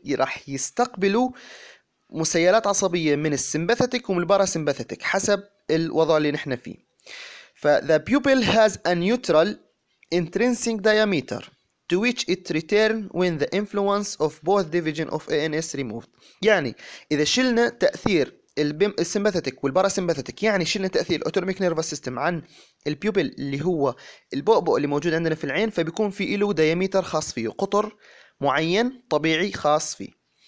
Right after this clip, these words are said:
فتأثير الباراسمباثيتك والسمباثيتك رح يغير لنا في هذا القطر أو الدايمتر للبيوبل. Similarly، نفس الشيء، the cardiac sinus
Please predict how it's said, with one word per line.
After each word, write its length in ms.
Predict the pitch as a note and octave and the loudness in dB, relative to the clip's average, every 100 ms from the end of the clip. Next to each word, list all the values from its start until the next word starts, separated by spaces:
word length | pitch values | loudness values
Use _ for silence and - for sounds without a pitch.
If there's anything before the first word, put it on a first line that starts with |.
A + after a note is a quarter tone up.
| - - | -18 -6
فتأثير 680 | - F3+ - - B3 C#3+ - _ | -2 -2 -2 0 2 0 -4 _
الباراسمباثيتك 760 | D3+ D3 A3 A#3 A#3 G3 C3+ C3 | -2 2 2 2 0 0 -2 -6
والسمباثيتك 580 | D#3+ A3 A3 A3+ A3+ A3+ | -4 -2 -2 -2 -4 -4
رح 120 | D#3+ | -2
يغير 300 | D3+ F3 F#3 | 0 2 2
لنا 360 | G3+ G3 G3+ - - | 2 0 0 -4 -4
في 200 | D3+ D#3 | -2 0
هذا 380 | E3+ D#3 E3 F3+ - _ _ - _ - | 2 2 0 -2 -12 _ _ -20 _ 0
القطر 720 | D#3+ D#3+ - - E3 C3+ - | 0 0 -4 -4 -2 -2 -2
أو 100 | C#3+ | -2
الدايمتر 500 | C#3 D3 D3+ E3+ D#3+ | 0 0 -2 -2 -2
للبيوبل. 400 | D#3+ D#3 C3+ A#2+ - _ _ _ _ _ _ _ _ _ - - - - | -2 -2 -4 -4 -8 _ _ _ _ _ _ _ _ _ -20 -20 -10 -2
Similarly، 440 | C4 C4+ F3 F3 G#3 _ _ _ | 2 4 4 2 -2 _ _ _
نفس 260 | G3 A#3+ F3+ | -2 0 0
الشيء، 380 | - - G3 - | 0 0 0 0
the 100 | C#3+ | -2
cardiac 680 | D#3 G#3 B3 F3 F#3+ A3 - | 0 2 2 2 0 -2 -4
sinus 720 | - - - A3 E3+ D3 - | -8 -6 -4 -2 0 -2 -6